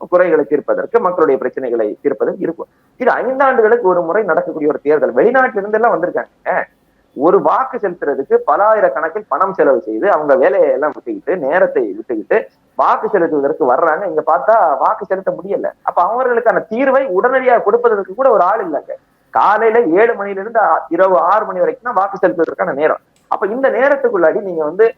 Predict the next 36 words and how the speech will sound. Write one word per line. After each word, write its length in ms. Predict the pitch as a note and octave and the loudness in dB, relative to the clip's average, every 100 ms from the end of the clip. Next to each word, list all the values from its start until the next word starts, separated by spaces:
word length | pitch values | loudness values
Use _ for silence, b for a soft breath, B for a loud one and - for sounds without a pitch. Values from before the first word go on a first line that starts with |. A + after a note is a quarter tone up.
| _ - | _ -2
என்கிட்ட 340 | G3+ A#3 A#3+ | 0 2 2
என்ன 120 | A#3+ | 2
சொல்றாங்க, 340 | G3 F#3 F3 E3 | 2 0 0 -2
"நீங்க 200 | F3 E3 | -2 0
தாலுகா 320 | D3+ F#3+ E3+ | 2 2 0
ஆபீஸுக்கு 260 | C#3+ - C3 | 0 -8 -8
போங்க, 360 | C3 C3+ C3+ - | -2 2 0 0
மாவட்ட 340 | E3 G#3+ G3 | 0 2 2
ஆட்சியர் 320 | D#3+ D#3+ C3+ B2+ | 2 0 0 2
அலுவலகத்துக்கு 640 | D#3 D3 C3+ B2 B2+ C3 | 4 2 0 -4 -8 -8
போங்கன்னு" 240 | C3 E3+ | -6 -6
சொல்றாங்க. 340 | D3+ B2 A2 B2 | -4 -4 -6 -4
நான் 140 | F3+ F3+ | -4 0
போயிட்டு 300 | G#3+ C4+ A#3 | 0 2 4
வர்றதுக்கு 380 | F#3 G#3+ G3+ | 4 4 0
முன்னாடி 120 | F#3 - | -2 0
தேர்தலே 400 | G#3 A#3+ G#3+ A#3 F#3+ | 2 4 4 2 0
முடிஞ்சிடும். 480 | G#3+ F3 - _ _ _ _ - | -4 -6 -6 _ _ _ _ 0
எதுக்கு 280 | A3+ D#4+ | 2 4
நான் 180 | D4+ C4+ | 2 0
போனுவாங்க? 560 | A#3 A#3+ F#3 D3+ D#3+ G#2 - | 0 0 0 2 0 0 -6
நீங்க 280 | - G3+ C4+ | -8 -2 0
சம்பந்தப்பட்ட 680 | - F3+ C4+ C4+ F#3+ F#3+ C#4 | 0 0 0 0 0 2 4
வாக்குச்சாவடியில 640 | G3 G#3+ A#3 G#3 E3 F#3 | 4 2 0 0 0 2
ஒரு 160 | A#3+ F#3 | 2 2
நபரை 300 | D#3 F3+ G#3+ | 0 0 0
நியமிக்க, 640 | E3+ G3 G3+ C#3 - G#3 | -2 -4 -4 -2 2 2
குறைகளை 420 | - - G3+ F#3+ | 4 2 4 2
சரி 220 | D3+ D#3 F3 | 2 0 0
செய்யும் 280 | D#3+ D#3+ | -6 -4
நபர்னு 340 | C#3 C#3 D#3+ C#3+ | -2 0 0 -2
ஒருத்தரை 400 | A3 D3+ C#3 A2+ | -4 -2 0 -2
நியமிக்க, 500 | A#2+ F#3+ F#3 - D#3+ | -4 -8 -8 -2 2
அவர் 340 | G3+ F3 B3 C4+ | 2 2 0 -2
என்னுடைய 300 | A3 G#3 F3+ | -4 -8 -8
பிரச்சனைகளுக்கான 580 | F3+ A#3 A3+ F#3+ F3 | -10 -6 -2 0 0